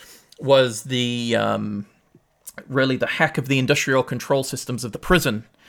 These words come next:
Um, I thought that was, uh, just phenomenal in terms of the setup.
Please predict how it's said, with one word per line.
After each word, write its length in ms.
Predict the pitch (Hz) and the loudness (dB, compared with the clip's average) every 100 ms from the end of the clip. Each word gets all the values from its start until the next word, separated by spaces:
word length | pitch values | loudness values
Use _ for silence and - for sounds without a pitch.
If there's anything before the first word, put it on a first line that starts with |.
| - - - - | -20 -20 -20 -12
Um, 360 | - 117 113 110 | -2 2 2 0
I 180 | - 117 | -2 -2
thought 240 | - 127 | 0 0
that 160 | 123 - | 0 -2
was, 420 | 113 107 - - - | -4 -6 -10 -12 -6
uh, 160 | 110 | -6
just 320 | 104 147 - | -4 -4 -6
phenomenal 640 | - 120 117 127 143 131 117 | -8 -6 -2 2 4 4 2
in 160 | 113 | 0
terms 420 | 110 127 123 117 120 | 0 0 0 0 2
of 380 | 120 107 - - | 2 0 -12 -18
the 160 | 131 135 | -10 -6
setup. 560 | - 165 147 104 - | 0 4 4 2 -2